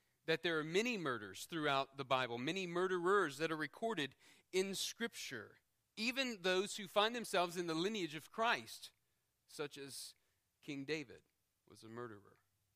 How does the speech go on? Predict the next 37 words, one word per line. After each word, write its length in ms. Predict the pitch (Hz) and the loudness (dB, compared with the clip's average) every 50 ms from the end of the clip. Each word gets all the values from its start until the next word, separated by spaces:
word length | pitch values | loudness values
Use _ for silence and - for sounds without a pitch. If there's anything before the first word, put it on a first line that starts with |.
| _ _ _ _ _ _ _ _ _ _ _ _ _ _ _ _ _ _ _ _ _ _ _ _ _ _ _ _ _ _ _ _ _ _ _ _ _ _ _ _ | _ _ _ _ _ _ _ _ _ _ _ _ _ _ _ _ _ _ _ _ _ _ _ _ _ _ _ _ _ _ _ _ _ _ _ _ _ _ _ _
As 60 | - 147 | -10 -10
we 80 | 156 | -8
consider 400 | - 147 127 - - 202 180 175 | -8 -8 -10 -6 -4 -2 -2 -2
God's 280 | 147 156 151 143 135 - | 0 0 0 0 -2 -6
word 260 | 139 143 160 170 147 | -6 -4 -4 -4 -6
this 200 | 131 131 - - | -8 -12 -12 -10
morning, 440 | - 135 143 143 131 117 110 104 95 - _ _ _ _ _ _ _ _ _ _ _ _ - | -8 -6 -4 -4 -4 -4 -6 -6 -10 -14 _ _ _ _ _ _ _ _ _ _ _ _ -6
this 200 | 147 156 - 160 | -6 -6 -4 -8
is 220 | 147 127 120 - | -8 -8 -10 -8
the 100 | - 131 | -8 -8
topic 460 | - - 151 165 156 151 - 120 107 - | -8 -6 -4 -4 -4 -2 -4 -6 -8 -4
that 160 | - 127 117 | -4 -4 -4
we're 140 | 127 135 131 | -4 -6 -8
considering, 720 | 117 - 123 110 - - 190 160 123 104 98 98 101 120 156 _ _ _ _ _ _ _ _ _ _ _ _ _ _ _ _ _ _ | -6 -8 -10 -8 -6 -8 -6 -6 -6 -8 -8 -10 -12 -14 -16 _ _ _ _ _ _ _ _ _ _ _ _ _ _ _ _ _ _
murder 360 | 127 131 135 139 156 156 139 | -4 -4 -4 -2 -2 -4 -4
and 120 | 120 120 123 | -4 0 -2
reconciliation. 1000 | 135 135 - 143 123 - - 160 143 135 123 131 139 151 151 - - 104 95 92 - _ _ _ _ _ _ _ _ _ | -2 -2 -2 -8 -10 -8 -6 -4 -4 -4 -2 -2 -4 -4 -6 -8 -10 -12 -14 -16 -20 _ _ _ _ _ _ _ _ _
This 160 | 143 160 - | -6 -6 -6
is 140 | 190 156 139 | -6 -6 -4
what 160 | 151 147 131 | -4 -4 -4
Jesus 460 | 117 139 147 151 143 160 151 - - - | -2 -6 -6 -6 -6 -8 -10 -8 -8 -10
addresses 720 | 135 113 127 147 160 175 - - 117 101 110 123 - - _ _ _ _ _ _ _ - | -10 -6 -4 -4 -4 -4 -4 -8 -8 -8 -8 -10 -12 -14 _ _ _ _ _ _ _ -2
in 180 | 160 170 175 | 0 0 0
verse 440 | 151 147 147 143 135 - - - - _ _ | -2 -2 -4 -4 -4 -6 -10 -12 -14 _ _
twenty-one. 580 | - 180 165 156 143 131 147 147 131 117 117 117 | -6 -4 -4 -4 -2 -2 -2 -2 -2 -2 -4 -8
So 240 | - - 143 135 143 | -2 -2 0 0 0
if 180 | 143 135 - | -2 -4 -8
you 60 | 151 | -16
found 240 | - - 170 175 190 | -2 0 0 0 2
your 100 | 180 156 | 0 -6
place 360 | - - 165 165 180 185 - | -4 -2 0 0 0 -2 -4
in 80 | 147 131 | -6 -4
Matthew 300 | 135 143 156 - 160 139 | -2 -4 -4 -4 -10 -8
chapter 260 | - 160 143 127 135 123 | -6 -6 -6 -6 -8 -2
five, 240 | - 147 156 156 | 0 0 0 0
verse 180 | 139 139 123 - | -2 -6 -8 -8
twenty-one, 540 | - - 165 143 127 143 151 143 131 139 | -8 -8 -6 -6 -4 0 0 0 0 -2